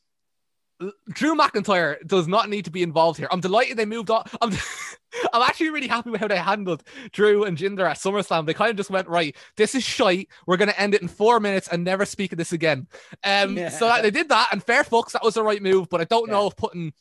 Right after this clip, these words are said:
Speaker 1: Drew McIntyre, I don't know, maybe they, maybe it'll lead to McIntyre versus Priest, but that actually sounds like hell on earth at the same time. But it is something different.
Speaker 2: <laughs>
Speaker 1: I don't know. But at the minute, I've got Lashley at the, at the main event with Drew, with Sheamus, with Priest. It's either something we've seen before or it's something that's not good.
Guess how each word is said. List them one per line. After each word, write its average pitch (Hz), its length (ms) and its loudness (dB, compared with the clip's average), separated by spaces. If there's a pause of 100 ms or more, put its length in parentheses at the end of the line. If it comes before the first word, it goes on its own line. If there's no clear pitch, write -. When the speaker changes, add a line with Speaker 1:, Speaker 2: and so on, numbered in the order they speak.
(220)
Speaker 1:
Drew 208 180 -2
McIntyre, 185 380 -2 (680)
I 240 80 -2
don't 262 100 0
know, 247 160 2
maybe 320 280 0
they, 277 200 -4
maybe 285 280 0
it'll 269 120 -6
lead 269 200 -8
to 262 40 -6
McIntyre 240 480 -2
versus 220 220 -8
Priest, 254 340 -8
but 185 120 -12
that 214 100 -2
actually 208 180 -8
sounds 214 220 -6
like 196 100 -8
hell 208 160 -4
on 175 80 -4
earth 214 240 -4
at 156 60 -18
the - 60 -20
same 196 240 -6
time. 226 280 0 (260)
But 240 120 6
it 269 160 2
is - 60 2
something 262 200 -2
different. 180 440 -2
Speaker 2:
<laughs> 180 60 -14 (640)
Speaker 1:
I 214 100 2
don't 220 160 -2
know. 196 260 0 (160)
But 233 140 4
at 247 100 4
the 277 80 -2
minute, 220 240 -4
I've 170 80 -2
got 170 200 -2
Lashley 220 400 -2
at 214 80 -2
the, 208 160 -6
at 170 100 -6
the 190 80 -6
main 185 180 -6
event 170 220 -6
with 151 120 -14
Drew, 214 320 0
with 180 140 -8
Sheamus, 180 360 -8
with 151 100 -16
Priest. 180 340 -4
It's 156 100 -14
either 190 160 -6
something 226 300 -6
we've 185 140 -8
seen 233 200 -6
before 262 360 0 (240)
or 202 140 0
it's 175 100 -6
something 180 160 -4
that's 175 160 -6
not 185 240 -4
good. 151 260 0